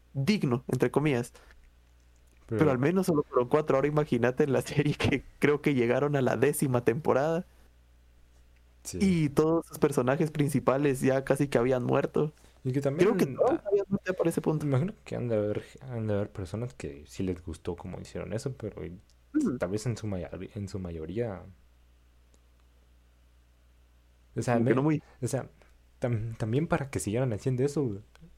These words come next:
Speaker 2: eh, ten-, tuvo que haber seguido teniendo, eh, espect-, eh, espectadores y todo eso, porque si no,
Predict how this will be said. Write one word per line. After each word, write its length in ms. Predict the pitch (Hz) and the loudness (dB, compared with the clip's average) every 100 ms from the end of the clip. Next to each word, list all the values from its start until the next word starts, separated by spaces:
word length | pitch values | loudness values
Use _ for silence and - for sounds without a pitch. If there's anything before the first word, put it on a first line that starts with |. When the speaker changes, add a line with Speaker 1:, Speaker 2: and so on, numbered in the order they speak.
| - | -12
Speaker 2:
eh, 380 | 113 101 95 90 - - | -6 -4 -4 -6 -14 -10
ten-, 360 | 98 95 101 - _ | -8 -6 -8 -16 _
tuvo 260 | - 117 110 | 0 0 0
que 100 | 98 | 0
haber 180 | 95 101 | -2 -2
seguido 440 | 101 95 104 98 | -2 0 0 0
teniendo, 720 | 92 85 98 98 92 87 - - _ _ _ _ _ | -4 -4 -4 -4 -4 -6 -12 -20 _ _ _ _ _
eh, 340 | 107 98 87 - - - _ _ _ _ _ _ _ _ _ - | -8 -8 -8 -12 -20 -20 _ _ _ _ _ _ _ _ _ -12
espect-, 540 | 107 - - - - | -8 -4 -6 -6 -16
eh, 220 | - 101 92 | -10 -8 -8
espectadores 760 | 95 - 95 - 82 101 107 - | -8 -6 -4 -2 0 0 -2 -6
y 40 | |
todo 200 | - 90 | -8 -2
eso, 220 | 92 - 90 | -2 -4 -8
porque 220 | 95 95 | -6 -6
si 160 | 85 87 | -8 -6
no, 320 | 95 107 | -4 -4